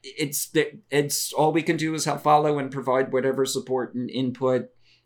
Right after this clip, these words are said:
as best as we can, but as I say, we, it's, all bets are off. Uh, the popularity of fluid,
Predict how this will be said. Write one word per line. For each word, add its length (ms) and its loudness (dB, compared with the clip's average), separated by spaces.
as 240 4
best 400 0
as 240 -2
we 140 2
can, 400 0
but 300 0
as 180 -4
I 60 0
say, 260 0
we, 280 -10
it's, 340 -18
all 180 2
bets 240 -6
are 140 -6
off. 300 -12
Uh, 400 6
the 640 2
popularity 960 2
of 380 2
fluid, 800 0